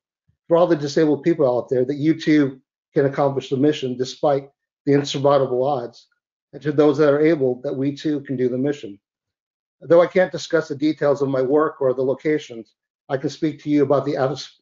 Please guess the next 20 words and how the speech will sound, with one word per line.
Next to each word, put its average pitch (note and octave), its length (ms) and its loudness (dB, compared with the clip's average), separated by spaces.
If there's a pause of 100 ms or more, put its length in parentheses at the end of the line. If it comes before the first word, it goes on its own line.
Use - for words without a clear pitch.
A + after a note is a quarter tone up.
atmospherics, D3 800 -2 (540)
which C#3+ 180 -2
is C3 60 -4
the C#3 60 0
heart D#3+ 280 0
and D3 100 -6
soul C3+ 560 0
of B2+ 140 -10
what C3 180 2
I C3 120 -2
faced C#3 420 -2 (320)
to C3+ 60 -12
become C#3 280 0
C D3 160 2
I C#3 120 4
A's C3 140 0
first C#3 380 2 (320)
disabled C#3 480 2
operations C#3 560 0
officer B2 540 -8